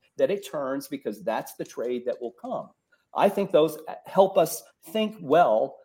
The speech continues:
about, uh, the stock market. You know, I always go back to the fact that if you're,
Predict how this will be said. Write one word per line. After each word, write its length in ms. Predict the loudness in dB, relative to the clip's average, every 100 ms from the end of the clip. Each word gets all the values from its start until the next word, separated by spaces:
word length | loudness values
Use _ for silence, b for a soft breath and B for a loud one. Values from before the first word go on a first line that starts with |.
| _
about, 400 | -4 2 2 2 -2 -10 -4
uh, 180 | -2
the 120 | -2 -4
stock 400 | 0 0 0 -4
market. 380 | -6 -6 -12 -20 _ -12
You 100 | -4
know, 120 | 0
I 100 | 2
always 220 | 2 2
go 120 | 2
back 240 | 4 2 0
to 60 | -6
the 120 | -6
fact 260 | -4 -2
that 100 | -2
if 140 | -4 -4
you're, 220 | -2 -2